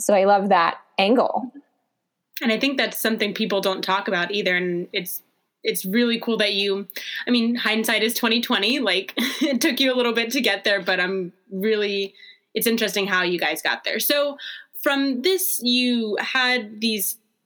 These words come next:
Speaker 2: turmoils in the relationship, and then everything got ironed out, and then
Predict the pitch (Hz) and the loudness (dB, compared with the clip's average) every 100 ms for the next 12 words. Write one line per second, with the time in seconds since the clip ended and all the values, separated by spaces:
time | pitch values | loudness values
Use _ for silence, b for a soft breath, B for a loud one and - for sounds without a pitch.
0 | _ _ _ - 247 240 233 233 214 208 | _ _ _ -2 2 2 2 0 0 0
1 | 202 220 240 247 240 233 202 202 202 196 | 2 0 2 0 2 0 -2 -2 -2 -2
2 | - 214 226 214 202 180 180 175 175 175 | -2 0 0 0 0 0 0 0 0 2
3 | 202 294 - 220 220 208 190 190 185 190 | 2 0 0 0 0 0 2 2 0 0
4 | 185 | -4